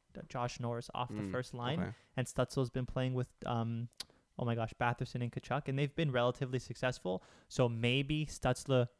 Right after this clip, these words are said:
Speaker 1: doesn't see this as, "Oh my God, I'm being, I'm being thrown into the deep end." You know, he has some confidence here. Hopefully he can do it. But I, I, I agree. Josh Norris is clearly the better number one center.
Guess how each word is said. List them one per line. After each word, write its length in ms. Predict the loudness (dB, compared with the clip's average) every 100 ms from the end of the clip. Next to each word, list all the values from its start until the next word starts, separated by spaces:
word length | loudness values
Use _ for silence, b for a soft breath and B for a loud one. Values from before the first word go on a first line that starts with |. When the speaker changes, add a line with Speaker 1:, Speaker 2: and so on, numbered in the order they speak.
| 4
Speaker 1:
doesn't 280 | 6 4
see 160 | 0 2
this 120 | 2
as, 80 | 2
"Oh 60 | 2
my 140 | 2
God, 240 | 4 6
I'm 60 | 6
being, 200 | 2 -2 -2
I'm 120 | -2
being 160 | 0 -2
thrown 280 | 0 2 2
into 160 | 2
the 80 | 0
deep 240 | 2 2
end." 200 | 4 4
You 80 | 4
know, 140 | 4 4
he 80 |
has 140 | 4 2
some 140 | 0
confidence 500 | -2 -2 -2 -4 -4
here. 200 | 2 2 0 B B
Hopefully 300 | 2 6 6
he 40 |
can 160 | 6 2
do 140 | 4
it. 80 | 4
But 120 | 0 B B
I, 80 | -6 0
I, 120 | 4
I 60 | 6
agree. 360 | 6 4 -2 -2
Josh 300 | 2 2 4
Norris 240 | 2 2
is 100 | 0
clearly 340 | -2 4 6 4
the 80 | 4
better 240 | 2 2
number 220 | -2 -2
one 160 | -4 -6
center. 320 | -6 -4 -4